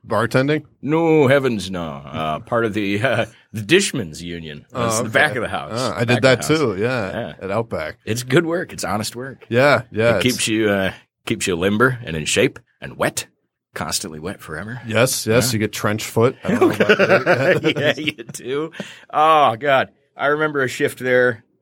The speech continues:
Speaker 2: um, because in the, in the indiscretions of your youth, you buy interesting clothes. You do that. And I still do, but not quite as interesting as then. And what was that leather store in the mall?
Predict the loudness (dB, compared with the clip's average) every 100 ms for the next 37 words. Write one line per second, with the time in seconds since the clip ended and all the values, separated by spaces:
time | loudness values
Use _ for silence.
0 | _ -2 -2 -2 -8 -18 _ _ _ _
1 | -6 0 2 2 0 -4 -6 _ _ _
2 | _ -4 2 2 2 -2 -2 0 0 2
3 | 0 0 -4 -4 -2 -4 -2 -4 -6 -12
4 | -12 -8 0 2 2 -2 -6 -10 -8 -10
5 | -8 -12 -12 -18 -20 -20 -10 -8 -6 -10
6 | -12 -16 -12 -4 -2 -2 -4 -6 -12 -16
7 | -14 -10 -8 -4 -2 -2 -2 -8 -10 -10
8 | -10 -10 -10 -12 -12 _ _ _ _ _
9 | 0 2 4 4 2 0 -6 -12 -18 -20
10 | _ -8 -2 0 4 4 4 -2 2 2
11 | 4 0 -4 -2 -2 -2 -6